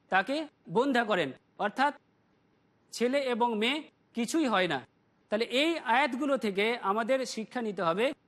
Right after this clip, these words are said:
এবং ভাবতে হবে যে আল্লাহ সুবহানাহু ওয়া তাআলার যে ইচ্ছা এবং তিনি যে সৃষ্টির যে রহস্য,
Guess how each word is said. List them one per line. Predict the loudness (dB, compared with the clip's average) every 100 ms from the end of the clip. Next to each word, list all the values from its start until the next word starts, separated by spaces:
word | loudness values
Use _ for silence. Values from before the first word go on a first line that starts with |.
| -6
এবং | -2 0 0
ভাবতে | -2 0 0
হবে | 0 2 0 -4 _ -8
যে | -4
আল্লাহ | 0 0 0 -2
সুবহানাহু | -2 -4 0 0 0
ওয়া | -2
তাআলার | 2 2 4 2 0 -10 _ _ _ -14
যে | -4 -2
ইচ্ছা | 0 -2 2 2 2 -6 _
এবং | -4 -2 -2
তিনি | -2 -2 -2
যে | -2 -2 -4 -8
সৃষ্টির | -6 -4 -4 -6 -2
যে | 0
রহস্য, | 0 -2 -2 -2